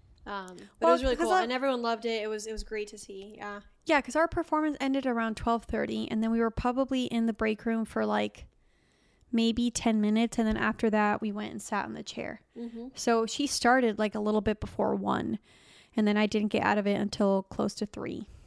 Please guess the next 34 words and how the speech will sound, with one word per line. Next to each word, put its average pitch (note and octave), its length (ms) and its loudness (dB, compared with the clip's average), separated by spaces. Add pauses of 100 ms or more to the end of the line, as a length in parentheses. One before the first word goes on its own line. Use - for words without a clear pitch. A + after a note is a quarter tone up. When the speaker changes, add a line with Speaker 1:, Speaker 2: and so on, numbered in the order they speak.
(220)
Speaker 1:
Mm-hmm. G#3 300 -14 (1200)
Speaker 2:
Yeah. - 280 -4 (880)
Speaker 1:
It A3+ 80 -12
was G#3 100 -10
gorgeous. G#3+ 500 -16
Speaker 2:
I C#4 200 4
loved F3 440 -4
it. - 180 -6 (460)
Speaker 1:
I C#4+ 120 -2
think, D#4 280 -4
Speaker 2:
It E4 80 6
Speaker 1:
um, F#4 160 6
Speaker 2:
actually E4+ 680 2
made A#3+ 240 -2
me A#3 160 -2
think A3 400 -4
about, G#3 340 0
like, G#3 220 -4
the G#3+ 80 -2
time A3 320 -2
I G#3+ 60 0
had G#3+ 180 -2
been G#3 180 -2
tied G3+ 380 -2
before G3+ 400 0
that. A3 280 2 (380)
And C4+ 140 2
actually, D#4 520 2 (120)
I, A#3+ 360 4
I A#3+ 120 2
put D#4 320 0
these A#3+ 240 -2
two A3+ 240 -2
together F#3 480 -4